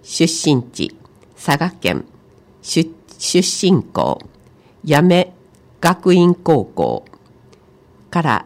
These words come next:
長崎国際大学。意気込みコメント。大学でのキャプテンの経験を生かし、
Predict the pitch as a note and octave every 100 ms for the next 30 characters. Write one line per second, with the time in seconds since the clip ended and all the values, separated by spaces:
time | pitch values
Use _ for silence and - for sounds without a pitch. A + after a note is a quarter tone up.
0 | - B2+ D3 F3+ - E3 E3+ D3 - D3+
1 | - - D3 C3 A2 - - - - -
2 | - _ _ _ _ _ _ _ - D3+
3 | F3 E3 E3+ E3+ D#3+ D#3+ C3 G2 G2 -
4 | - - _ _ _ _ _ - D3 F#3
5 | G#3 G#3+ G#3 F#3 F3 B2 - - E3 E3+
6 | - - C3 A2 G2+ F#2+ B2+ C3 B2 C3
7 | A#2 A#2+ A#2 A#2 - - B1+